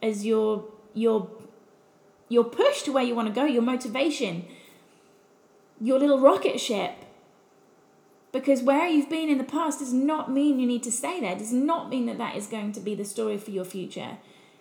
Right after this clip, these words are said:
If you're using these excuses, you're gonna stay where you are. If you start using and changing the excuse as a reason, then it's the same.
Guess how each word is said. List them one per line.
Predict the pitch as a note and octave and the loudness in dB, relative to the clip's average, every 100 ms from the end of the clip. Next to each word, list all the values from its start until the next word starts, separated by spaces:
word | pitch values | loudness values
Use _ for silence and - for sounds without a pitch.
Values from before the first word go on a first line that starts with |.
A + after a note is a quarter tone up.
| _ _ _ _ _ _ - _ - | _ _ _ _ _ _ -20 _ -8
If | A3 A3+ | -6 -2
you're | B3+ | 4
using | C4+ F4+ E4+ C4+ G#3+ G3+ G3 - - _ _ _ | 10 12 12 6 0 -2 -6 -14 -20 _ _ _
these | - G3+ | -10 -8
excuses, | F#3 - D4+ C4+ - G3+ F#3+ | -8 -2 2 2 2 -2 -2
you're | G3+ G3+ | -2 -2
gonna | G#3+ G3 F#3 | -2 -4 -6
stay | - D#3+ C3+ | -8 -8 -8
where | D#3 | -8
you | G#2+ - | -10 -12
are. | - - _ _ _ _ _ _ - | -14 -18 _ _ _ _ _ _ -4
If | A3 - | -4 -4
you | G#3 | -8
start | G3+ - - - D4 C#4 A#3 - - - - _ _ _ _ _ _ - | -8 -8 -8 -2 0 2 0 -2 -10 -16 -16 _ _ _ _ _ _ -14
using | G3 A3 C4+ C#4 A#3 G3 F#3+ F3 G#3+ - - _ _ - | -4 4 6 6 4 -2 -4 -8 -10 -16 -20 _ _ -12
and | G3 G3+ | -10 -6
changing | B3 A#3+ A3+ G#3+ | -2 0 0 -2
the | G#3 | -4
excuse | - - C#4 C4 A3+ - - - | -8 -8 -4 -4 -4 -6 -12 -12
as | F#3+ | -10
a | F3+ | -8
reason, | F#3 A#3 D4 D4 G3+ D#3+ G3 - - - _ _ _ _ _ _ _ _ _ - | -2 4 6 6 4 -4 -10 -14 -20 -20 _ _ _ _ _ _ _ _ _ -10
then | G3+ | -8
it's | F#3 - - | -8 -10 -12
the | |
same. | - D#3+ - | -12 -12 -14